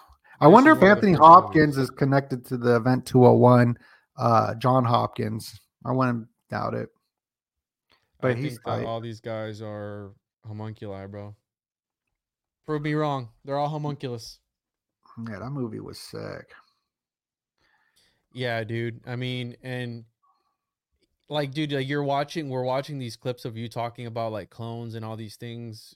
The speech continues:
Speaker 2: you know, three years ago, and it's more relevant now than it's ever been. So it just comes to show you that they really haven't changed. <laughs> They haven't really changed up their,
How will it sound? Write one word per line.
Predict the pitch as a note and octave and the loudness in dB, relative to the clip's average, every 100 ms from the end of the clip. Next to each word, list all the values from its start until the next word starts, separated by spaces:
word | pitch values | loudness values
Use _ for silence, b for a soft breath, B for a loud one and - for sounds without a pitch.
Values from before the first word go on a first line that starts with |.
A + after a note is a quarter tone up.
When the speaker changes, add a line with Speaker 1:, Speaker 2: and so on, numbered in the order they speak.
| _ | _
Speaker 2:
you | - B2 | -20 -14
know, | A2+ | -12
three | G#2 B2 A#2 | -10 -8 -8
years | B2+ B2+ | -8 -10
ago, | C3 C#3 | -8 -8
and | B2 | -8
it's | A2 B2 | -12 -10
more | A#2+ | -8
relevant | A#2 A#2+ A#2 A2 G2+ | -6 -6 -8 -10 -12
now | A2 A2 | -10 -10
than | G2+ | -12
it's | F#2+ | -12
ever | A2 G2+ | -12 -10
been. | G2+ A2+ F#2 _ _ _ _ _ _ _ _ | -12 -14 -16 _ _ _ _ _ _ _ _
So | A#2+ | -8
it | A2 | -8
just | A2+ - | -8 -10
comes | B2 A2+ | -12 -12
to | G#2 | -14
show | - C#3 | -8 -6
you | C#3 A#2+ | -6 -8
that | A2 A2 | -10 -10
they | A2+ | -10
really | A#2 B2 A2+ | -10 -10 -10
haven't | A#2 A2+ G#2+ F2+ | -10 -12 -14 -16
changed. | A#2+ A2+ - - | -16 -16 -16 -20
<laughs> | - | -12
They | C3+ | -8
haven't | D3+ B2 | -6 -8
really | G#2+ G2+ | -10 -12
changed | A#2 A2 A2 | -12 -12 -12
up | G#2+ A2+ | -14 -14
their, | G2 G2 | -16 -16